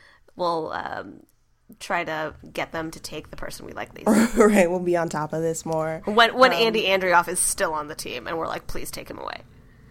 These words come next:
Speaker 2: Yeah, um, something I thought about, not, I mean, the Kings lost him, or, you know, the, uh, trade deadline, right? Dwight King. Um, but it's weird to think that he's, like, he's still gone, and so I think part of me, whenever players are traded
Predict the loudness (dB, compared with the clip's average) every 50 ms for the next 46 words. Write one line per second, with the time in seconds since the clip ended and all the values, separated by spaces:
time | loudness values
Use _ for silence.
0 | -20 -18 -14 -14 -14 -6 -4 0 2 4 4 4 4 4 2 0 2 4 6 6
1 | 6 6 4 2 0 -4 -2 -2 0 2 2 2 2 2 2 2 2 0 0 0
2 | 2 2 2 2 2 4 4 4 4 2 2 2 2 2 2 2 2 0 0 -2
3 | -4 -4 -4 -4 -4 -4 -6 -8 -10 -14 -20 -20 -20 -20 -16 -10 -8 -8 -8 -8
4 | -8 -8 -8 -8 -8 -8 -6 -6 -8 -8 -8 -10 -16 -20 -20 -18 -12 -10 -8 -8
5 | -8 -10 -10 -12 -10 -8 -8 -8 -6 -6 -8 -8 -8 -8 -6 -6 -6 -8 -10 -12
6 | -14 -14 -10 -8 -8 -8 -8 -10 -12 -16 -14 -10 -8 -8 -8 -8 -8 -6 -6 -4
7 | -6 -6 -8 -10 -14 -18 -20 -20 -20 -20 -8 0 2 4 6 6 4 4 2 -2
8 | -4 -6 -14 -20 -20 -20 -20 -14 -12 -2 4 6 6 6 6 4 2 0 -2 -2
9 | -2 0 0 2 2 2 0 0 -2 0 0 0 2 2 4 4 4 4 2 2
10 | 2 2 0 -2 -2 -2 -2 0 -2 0 2 4 4 4 4 4 4 6 6 6
11 | 8 6 6 6 6 6 4 4 4 4 4 4 4 4 6 8 8 8 8 6
12 | 2 -2 -4 0 2 4 4 4 4 4 6 6 6 6 6 6 6 4 4 2
13 | 0 0 0 2 2 2 2 0 -2 -4 -4 -6 -6 -4 -4 -4 -4 -6 -8